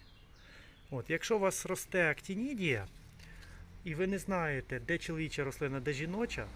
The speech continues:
то саме зараз є можливість це перевірити. І обов'язково потрібно, щоб була хоча б одна рослинка чоловіча. Більше їх не треба. Одної чоловічої рослини достатньо для запилення п'яти, шести,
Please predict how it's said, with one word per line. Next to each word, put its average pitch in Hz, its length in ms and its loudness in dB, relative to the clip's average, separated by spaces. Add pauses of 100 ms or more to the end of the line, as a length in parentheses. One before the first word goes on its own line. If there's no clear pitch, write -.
то 165 100 0
саме 196 360 4
зараз 202 640 4
є 170 220 2
можливість 175 760 0 (380)
це 151 340 2 (100)
перевірити. 143 800 0 (600)
І 156 280 -4
обов'язково 175 760 0
потрібно, 156 520 -2
щоб 139 380 0 (540)
була 170 320 2
хоча 160 360 2
б 147 180 0
одна 151 320 0
рослинка 220 500 -2
чоловіча. 151 560 -2
Більше 226 380 -2
їх 208 140 -4
не 208 100 0
треба. 107 420 -2 (320)
Одної 208 320 2
чоловічої 208 520 -2
рослини 202 380 -2
достатньо 180 540 0
для 160 160 -2
запилення 170 640 0
п'яти, 220 320 0
шести, 196 600 2